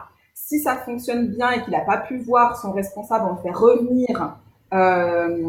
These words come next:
pour voir le responsable à un deuxième entretien dans lequel on verra sûrement donc moins de candidats. On aura fait une, une autre sélection. Et, euh,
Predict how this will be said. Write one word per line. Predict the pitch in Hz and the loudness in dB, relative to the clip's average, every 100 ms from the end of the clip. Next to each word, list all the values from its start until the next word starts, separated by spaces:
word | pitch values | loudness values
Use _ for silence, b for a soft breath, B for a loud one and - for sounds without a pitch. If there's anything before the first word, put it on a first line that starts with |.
| 156 156 - - - | -4 -6 -10 -16 -14
pour | 196 190 | -6 -4
voir | 196 220 220 | 2 4 6
le | 185 | 4
responsable | 185 165 - 185 - 190 190 | 2 -2 -6 -10 -2 0 2
à | 143 | 0
un | 147 165 151 | -6 -6 -2
deuxième | 220 214 208 190 | -2 0 0 0
entretien | 190 196 - 208 202 | -4 -6 -4 -4 -2
dans | 160 | -4
lequel | 185 190 | -4 -6
on | 170 | -6
verra | 170 160 160 - _ | -4 -4 -6 -14 _
sûrement | 175 175 165 | -10 -8 -6
donc | 156 175 | -8 -8
moins | 185 226 | -4 -4
de | 247 | -4
candidats. | 185 170 165 180 233 339 - _ 190 | -6 -10 -6 0 2 0 -8 _ -8
On | 180 | -6
aura | 160 151 | -4 -6
fait | 180 | -6
une, | 175 156 156 | -4 -6 -6
une | 170 | -6
autre | 202 - | -6 -6
sélection. | - 180 170 - - 285 - _ _ _ - | -10 -8 -8 -10 -10 -10 -12 _ _ _ 0
Et, | 196 208 | 4 6
euh, | 190 190 185 180 180 | 6 4 2 -2 -4